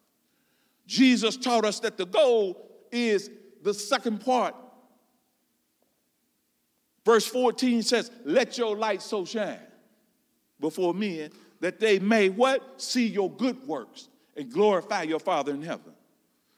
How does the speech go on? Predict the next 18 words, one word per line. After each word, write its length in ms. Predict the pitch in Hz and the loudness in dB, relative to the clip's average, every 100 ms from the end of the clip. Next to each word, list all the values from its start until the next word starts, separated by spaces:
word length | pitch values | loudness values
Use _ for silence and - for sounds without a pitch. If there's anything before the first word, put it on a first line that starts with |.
| _ _ | _ _
We 260 | 180 277 294 | -2 2 4
are 80 | - | 2
charged 540 | - 254 247 226 - | 0 2 4 2 -2
to 80 | 214 | -6
do 200 | 196 233 | -2 0
more, 380 | 208 254 247 220 | 2 4 4 2
church, 320 | - 226 185 | 0 -4 -2
than 160 | 185 185 | -6 -4
just 240 | 214 202 | -4 -2
exist. 540 | 220 196 247 220 - - - _ _ _ _ _ _ _ _ _ _ _ _ _ - | -4 -6 -2 -2 -4 -16 -20 _ _ _ _ _ _ _ _ _ _ _ _ _ -4
We 240 | 202 277 | 2 4
are 80 | 233 | 4
charged 460 | - 247 240 233 | 2 2 4 2
to 80 | 220 | -4
do 180 | 185 220 | -6 -4
more 400 | 196 240 262 254 | 0 4 6 6
than 240 | 240 202 156 | 4 -4 -4
just 380 | 202 233 - | -2 -2 -6